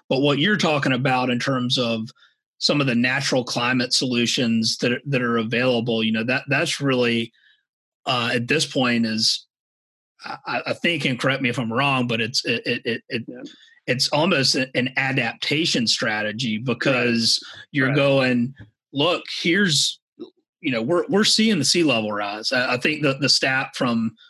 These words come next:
Speaker 1: Post and Courier was in twenty nineteen, there was eighty-nine days of, of flooding. So, I mean, you, you, you cannot be a resident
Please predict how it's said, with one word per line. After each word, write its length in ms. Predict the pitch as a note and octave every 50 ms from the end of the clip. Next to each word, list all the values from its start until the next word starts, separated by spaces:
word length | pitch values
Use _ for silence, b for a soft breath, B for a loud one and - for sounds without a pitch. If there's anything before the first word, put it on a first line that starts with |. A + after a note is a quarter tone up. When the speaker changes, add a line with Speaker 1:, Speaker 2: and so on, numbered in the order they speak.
| b b b b _ -
Speaker 1:
Post 220 | D3 C#3+ C#3 -
and 120 | - B2+ C#3
Courier 420 | C#3 C#3 C#3 C3+ C3 B2+ B2+ B2+
was 640 | B2 A#2+ B2 A2+ A2+ A2+ A2 A2 - - - - - _ _ _ _ _ _ _ _ _
in 160 | - B3+ A2+ A2
twenty 260 | - - F3 D3 C#3+
nineteen, 480 | D3 C#3 C#3 C#3+ C#3 - C#3 C#3 C3+
there 100 | C#3 B2
was 140 | A#2+ B2 A#2
eighty-nine 540 | - B2+ B2 C3 C3 C3 C3 A#2+ B2 B2+ A#2+
days 420 | B2+ A#2+ A#2+ B2 B2 A#2+ A#2 -
of, 320 | B2+ A#2+ A2+ A2 C3 - - -
of 120 | C3 A#2
flooding. 540 | - - C#3 C3 B2+ B2+ C3+ B2+ B2 A#2+ A#2+
So, 140 | A#2 - C3+
I 40 | A#2+
mean, 160 | A#2+ A#2+ B2+
you, 100 | C3+ C#3 C#3 C3+
you, 340 | C#3 D3+ E3+ E3 D3+ C#3+ - b b b b b b _ _ _ _ _ _ _ - - _ _
you 340 | - B2 A#2 C3+ E3+ G3+ A3
cannot 560 | - - - E3+ F3 D#3+ D#3 D3+ D3 C#3+ C3
be 140 | C#3+ C#3 C#3
a 80 | B2+
resident 680 | A#2+ A2+ A2+ B2 C3 C#3+ D3 C#3+ D#3+ C#3 B2 A#2+ A#2 A#2+